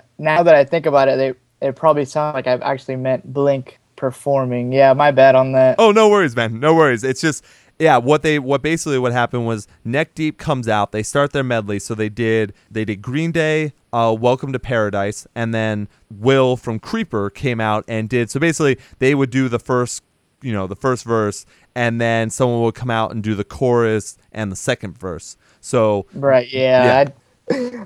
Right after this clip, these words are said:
Speaker 1: <laughs> I completely forgot about that. I saw it, 'cause I saw the, that was more towards the end, and I saw the highlights.
Speaker 2: Right.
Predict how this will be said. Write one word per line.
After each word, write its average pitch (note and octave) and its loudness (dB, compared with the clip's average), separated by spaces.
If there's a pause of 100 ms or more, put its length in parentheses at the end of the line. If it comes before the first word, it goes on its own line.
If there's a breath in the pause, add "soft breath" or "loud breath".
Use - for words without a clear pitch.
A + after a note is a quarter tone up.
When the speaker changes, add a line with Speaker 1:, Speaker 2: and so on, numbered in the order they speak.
Speaker 1:
<laughs> - -
I D#3 6
completely C#3+ 0
forgot B2 2
about B2+ 0
that. C3 6
I C#3 4
saw D#3+ 6
it, - 0 (220)
'cause F3 4
I F3 4
saw G3 4
the, C3 -2 (460)
that F3+ 4
was F#3+ 2
more E3+ 0
towards D#3+ -4
the E3 -14
end, E3 0
and C#3+ 0
I C3+ -2
saw E3+ 4
the D3+ 2
highlights. C#3+ 2
Speaker 2:
Right. B2 0